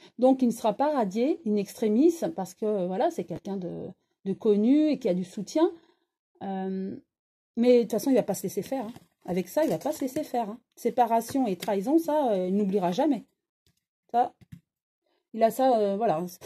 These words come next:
Je, on me fait, enfin, on me, on me dit un proverbe, euh, là, à l'instant, euh, « La vengeance, c'est un, est un plat qui se mange froid. » Eh ben, c'est, ça serait vraiment le, le dicton de ce, euh,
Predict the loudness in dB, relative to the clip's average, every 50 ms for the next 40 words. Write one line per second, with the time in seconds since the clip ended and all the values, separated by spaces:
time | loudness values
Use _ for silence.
0 | -20 -20 -14 _ 0 2 2 2 2 2 0 0 0 -4 -6 -6 -14 -14 -10 -8
1 | -6 -6 -6 -6 -10 -10 -10 -8 -4 -2 0 0 0 0 0 0 0 0 -2 -2
2 | 0 2 2 2 2 2 0 -2 -2 -2 -2 0 2 4 4 4 2 0 0 -2
3 | -2 -2 -2 -2 -4 -4 -4 -4 -4 -4 -4 -4 -4 -4 -6 -6 -4 -2 -2 -2
4 | -2 -4 -8 -20 -20 _ _ -8 -4 -2 0 0 2 2 0 2 2 0 0 0
5 | -2 -4 -2 -2 -4 -4 -4 -4 -4 -4 -4 -4 -4 -4 -4 -4 -6 -6 -4 -2
6 | 0 0 0 0 -2 -6 -8 -2 2 2 2 2 0 _ _ -2 0 0 2 2
7 | -2 -2 -2 -2 -2 -2 -2 -4 -6 -8 -6 -4 -2 -2 0 0 2 4 4 4
8 | 4 4 2 0 0 -2 -6 -2 0 0 2 0 0 -4 -4 -4 -2 0 0 0
9 | -2 -2 -6